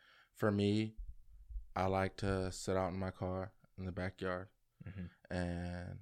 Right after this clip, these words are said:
Speaker 1: I'll light a cigar or whatever. You know, I might have a drink with me,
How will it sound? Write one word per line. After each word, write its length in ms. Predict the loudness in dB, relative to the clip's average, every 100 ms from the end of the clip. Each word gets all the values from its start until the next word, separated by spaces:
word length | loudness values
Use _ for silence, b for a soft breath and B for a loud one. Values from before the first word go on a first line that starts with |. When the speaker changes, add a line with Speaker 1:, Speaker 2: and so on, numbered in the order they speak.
| -12 -6
Speaker 1:
I'll 160 | -2
light 160 | 0 -2
a 60 |
cigar 440 | -2 -4 -2 -2 0
or 60 |
whatever. 480 | -2 -2 -4 -6 -14 _ _ _
You 80 | -8
know, 200 | -6 -4
I 20 | -4
might 160 | -4
have 160 | -4 -4
a 60 | -4
drink 300 | -6 -6 -6
with 120 | -6
me, 260 | -8 -8